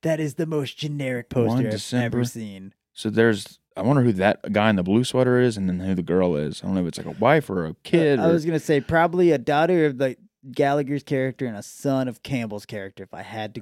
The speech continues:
Speaker 1: guess.
Speaker 2: Like, I wonder what the fucking problem is.
Speaker 1: I don't know, but they're
Speaker 2: 'Cause there's
Speaker 1: feuding.
Speaker 2: always a problem that has to be solved. Like, you can't find love and they find it at the end. I don't know if these people are like, "I wish we were back in music."
Speaker 1: I don't know,
Speaker 2: I don't
Speaker 1: but
Speaker 2: know.
Speaker 1: they're feuding.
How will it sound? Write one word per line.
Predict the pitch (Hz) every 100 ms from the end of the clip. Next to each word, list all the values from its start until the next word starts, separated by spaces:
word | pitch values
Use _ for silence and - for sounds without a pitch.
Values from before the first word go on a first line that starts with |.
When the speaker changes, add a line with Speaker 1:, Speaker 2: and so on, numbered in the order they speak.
| -
Speaker 1:
guess. | - 101 85 -
Speaker 2:
Like, | 165
I | 214
wonder | 247 247
what | 226
the | 202
fucking | 214 208 185
problem | 185 190 165
is. | 104 80 - _ _ _ _ 160
Speaker 1:
I | 175
don't | 151
know, | 156 180
but | 139 -
they're | 113
Speaker 2:
'Cause | -
there's | 170
Speaker 1:
feuding. | 175 196
Speaker 2:
always | 202
a | 131
problem | - 156 123 107
that | 104
has | 110 -
to |
be | 92
solved. | 87 98 82
Like, | 90 -
you |
can't | - 131 -
find | 120 110
love | 110 110
and | 98
they |
find | 104 107
it |
at | 101
the | 101
end. | 110 107
I |
don't | 113
know |
if | 101
these | 107
people | 117 107
are | 101
like, | 90 90
"I | 98
wish | 110 113
we | 107
were | 92
back | 95 101
in | 92
music." | 95 107 95 90 _ _ -
Speaker 1:
I | 135
don't | 160
know, |
Speaker 2:
I | 151
don't |
Speaker 1:
but | 131
Speaker 2:
know. | 127
Speaker 1:
they're | 127
feuding. | - 196 139 120 110